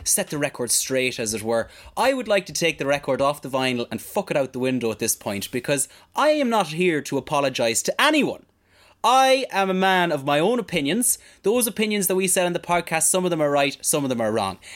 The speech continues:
Any podcast you listen to the length and breadth of Ireland, there'll be wrong opinions on it. You shouldn't be listening to this for fully factual information or critical analysis. We all know what you're here for, folks. So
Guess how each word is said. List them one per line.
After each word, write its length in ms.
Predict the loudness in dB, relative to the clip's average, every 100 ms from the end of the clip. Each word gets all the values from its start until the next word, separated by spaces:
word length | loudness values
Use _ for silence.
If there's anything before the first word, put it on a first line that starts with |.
| -2
Any 200 | 2 2
podcast 600 | 2 0 0 0 -2 0
you 60 | -2
listen 200 | -2 -2
to 80 | -2
the 80 | 0
length 220 | 0 0
and 120 | -4
breadth 220 | 0 0 0
of 80 | 0
Ireland, 340 | 0 0 -6 -8
there'll 120 | -4 -2
be 120 | 0
wrong 260 | 2 0
opinions 460 | -2 -4 -2 -2 -2
on 160 | -4 -4
it. 180 | -8 -8 -14 -20 -6
You 100 | -2
shouldn't 280 | 0 2 2
be 100 | 2
listening 300 | 2 2 -2
to 80 | -2
this 200 | 0 0
for 140 | -2
fully 500 | -4 -2 0 0 -2 -8 -14
factual 800 | -6 -2 -2 -2 -2 0 0 -2 -6 -4
information 920 | -4 -2 -4 0 0 0 0 -4 -6 -12 -6
or 220 | -2 -2 -4 _
critical 480 | -2 -2 -2 -6 -6 -8 _
analysis. 720 | 0 2 2 0 0 0 -2 -4 -2
We 140 | 2
all 220 | 4 2
know 220 | 2 2
what 280 | 2 2 -2
you're 60 | -2
here 220 | 0 0
for, 220 | -2 -6
folks. 460 | -4 -4 -2 -2 -4 -6
So 220 | -2 -2